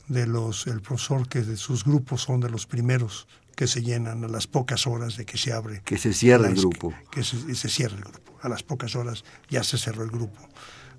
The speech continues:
Speaker 1: porque el, los primeros estudiantes abarrotan el
Speaker 2: Qué privilegio, ¿no?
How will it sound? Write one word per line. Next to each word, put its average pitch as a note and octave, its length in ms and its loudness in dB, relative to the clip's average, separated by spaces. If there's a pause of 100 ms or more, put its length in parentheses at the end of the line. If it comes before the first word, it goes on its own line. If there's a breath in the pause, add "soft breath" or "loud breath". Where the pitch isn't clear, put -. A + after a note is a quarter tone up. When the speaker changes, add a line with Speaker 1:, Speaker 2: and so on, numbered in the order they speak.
(100)
Speaker 1:
porque - 260 -4
el, G#2+ 160 -6 (560 soft breath)
los C3 140 0
primeros C#3 340 4
estudiantes C3+ 720 0 (560 soft breath)
abarrotan A2 680 -4
el G2 80 -12 (1000 soft breath)
Speaker 2:
Qué A#2+ 120 -2
privilegio, G2+ 580 4
¿no? F2+ 140 -6